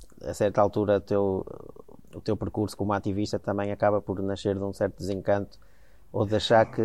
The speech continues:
mais valia desistir do planeamento, do urbanismo, e dedicar-se mais à questão mais social, mais de estruturação das mentalidades das pessoas. Como é que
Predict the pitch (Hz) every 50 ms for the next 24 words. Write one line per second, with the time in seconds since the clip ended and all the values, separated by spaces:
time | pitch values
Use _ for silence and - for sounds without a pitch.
0 | 110 107 107 113 110 104 113 110 113 113 110 101 101 107 107 104 - - 110 110
1 | 110 101 92 - - 113 104 101 98 92 92 98 107 110 104 98 - 87 90 95
2 | 92 92 92 90 90 92 95 92 98 98 98 - 101 101 98 101 98 113 104 -
3 | 120 117 117 - - 120 113 113 117 120 117 120 120 113 - - - - 120 117
4 | 117 117 113 - - - 107 - - 113 127 127 123 113 104 101 101 101 98 98
5 | 95 92 95 101 101 101 98 98 98 95 95 92 - - - - - - - -
6 | - 101 95 - 95 95 90 - - 95 104 98 98 95 92 - - - 107 -
7 | 92 87 - 92 90 87 95 107 113 104 95 90 95 - - - - 101 101 110
8 | 107 101 104 - 98 95 101 98